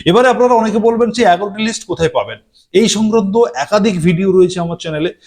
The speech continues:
আমার চ্যানেলের ভিডিও সেকশনে গিয়ে আপনি ভিডিওগুলো দেখে নেবেন, সেখানে কিন্তু এগারোটি লিস্টের কথা,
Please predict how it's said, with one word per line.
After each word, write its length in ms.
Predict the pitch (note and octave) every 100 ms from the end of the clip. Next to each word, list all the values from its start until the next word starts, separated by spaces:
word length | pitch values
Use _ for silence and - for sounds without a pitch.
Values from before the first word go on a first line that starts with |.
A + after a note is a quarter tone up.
| _
আমার 200 | D3 F#3+
চ্যানেলের 380 | G3 F#3+ F#3+ G3
ভিডিও 320 | C3+ D3+ F3+
সেকশনে 480 | F3+ F3 - E3+ E3+
গিয়ে 280 | D#3 F3 F#3 _ -
আপনি 300 | D3+ D3+ E3+
ভিডিওগুলো 500 | B2+ D3+ E3+ D#3 E3
দেখে 220 | C3+ C3+
নেবেন, 240 | E3+ F#3 F#3+
সেখানে 360 | D#3+ D3 D#3
কিন্তু 220 | D3+ D3+
এগারোটি 420 | C#3+ C3+ E3 E3 E3
লিস্টের 420 | C#3+ - - C3
কথা, 300 | B2+ B2+